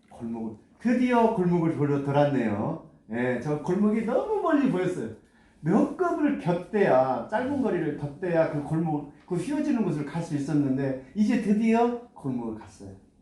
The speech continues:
네 개의 바퀴와 굽은 허리 하나. 더 이상 수리할 곳 없는 오후 한때가 은빛 바퀴를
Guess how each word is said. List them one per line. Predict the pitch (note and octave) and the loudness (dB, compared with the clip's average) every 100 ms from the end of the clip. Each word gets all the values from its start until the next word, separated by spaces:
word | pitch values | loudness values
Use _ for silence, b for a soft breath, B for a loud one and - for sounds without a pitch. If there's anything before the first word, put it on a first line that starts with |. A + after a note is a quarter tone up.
| _ _ _ - | _ _ _ -4
네 | C#3 F3+ | 4 4
개의 | E3+ F3 E3+ | 6 4 2
바퀴와 | D3 - E3 D#3 D3+ D3 - - _ | 0 -6 -4 0 0 -2 -6 -20 _
굽은 | - C#3 C#3+ C#3 | -12 -6 -2 -2
허리 | F3 F3+ | -4 -8
하나. | C#3+ C#3+ C3 - _ _ _ _ _ _ _ _ _ _ _ _ - | -8 -10 -12 -18 _ _ _ _ _ _ _ _ _ _ _ _ -4
더 | F3+ | -2
이상 | F3 F3+ E3 | 0 0 0
수리할 | D#3+ A3 A3 G#3 | -2 -2 0 0
곳 | F3+ D#3+ | 0 -2
없는 | C#3+ C#3 C#3 C3+ B B | 0 2 0 -2 B B
오후 | D#3+ G#3 G3+ G#3 G#3 G3 | 0 2 4 2 2 0
한때가 | F#3+ F#3 F3+ - - - _ _ _ - | -4 -8 -8 -8 -10 -14 _ _ _ -10
은빛 | B2+ B2+ B2+ B2 - | -6 -6 -6 -8 -8
바퀴를 | - C3 - C#3 G#3+ - | -14 -14 -8 -4 -4 -6